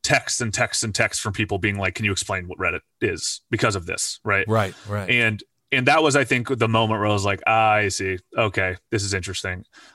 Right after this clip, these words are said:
Speaker 1: Um, but that also, I mean, what, what's also interesting about Wall Street Bets in this capacity is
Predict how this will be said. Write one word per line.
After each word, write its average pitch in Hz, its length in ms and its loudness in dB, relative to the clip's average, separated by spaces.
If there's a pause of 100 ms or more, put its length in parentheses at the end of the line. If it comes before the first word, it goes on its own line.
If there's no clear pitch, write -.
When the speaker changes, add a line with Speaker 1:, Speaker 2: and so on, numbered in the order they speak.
(120)
Speaker 1:
Um, 110 340 2
but 160 340 4
that 180 140 6
also, 160 560 4 (220)
I 135 80 0
mean, 151 160 2
what, 147 180 0
what's 156 140 4
also 190 280 4
interesting 131 360 -2
about 113 120 2
Wall 113 120 4
Street 101 200 -6
Bets 107 220 0
in 107 60 -6
this 104 160 -2
capacity 92 680 -2 (720)
is 104 340 0